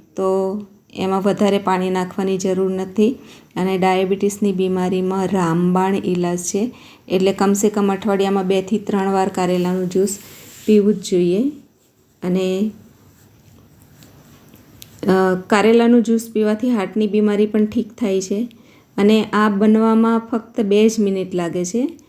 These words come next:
તો આ રીતે મેં નાના ચાર કારેલા ક્રશ કરી અને થો-, એમાં થોડું પાણી એડ કરી અને સરસ જ્યુસ બનાવીને તૈયાર કરી લીધું છે. તો આ રીતે ગરણીમાં આપણે ગાળી લેવાનું છે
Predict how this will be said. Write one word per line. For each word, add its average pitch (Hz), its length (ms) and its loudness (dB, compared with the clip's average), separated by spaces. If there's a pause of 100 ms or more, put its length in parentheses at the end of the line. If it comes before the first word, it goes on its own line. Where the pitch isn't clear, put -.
(420)
તો 196 100 2
આ 208 220 2
રીતે 214 480 2 (420)
મેં 208 480 -2 (380)
નાના 208 540 4
ચાર 202 420 -4
કારેલા 190 460 -2 (760)
ક્રશ 202 380 2
કરી 202 300 2
અને 190 460 -4 (100)
થો-, - 160 -6 (160)
એમાં 208 220 4
થોડું 214 300 2
પાણી 190 300 -2
એડ 190 200 -4
કરી 196 240 -2
અને 185 200 -6
સરસ 196 480 -4 (460)
જ્યુસ 196 360 0
બનાવીને 180 560 0
તૈયાર 180 380 0
કરી 180 220 0
લીધું 190 340 0
છે. 262 260 0 (800)
તો - 60 -4
આ 220 200 2
રીતે 233 260 4
ગરણીમાં 214 640 2
આપણે 190 280 -4
ગાળી 190 320 -2
લેવાનું 202 460 0
છે 247 280 0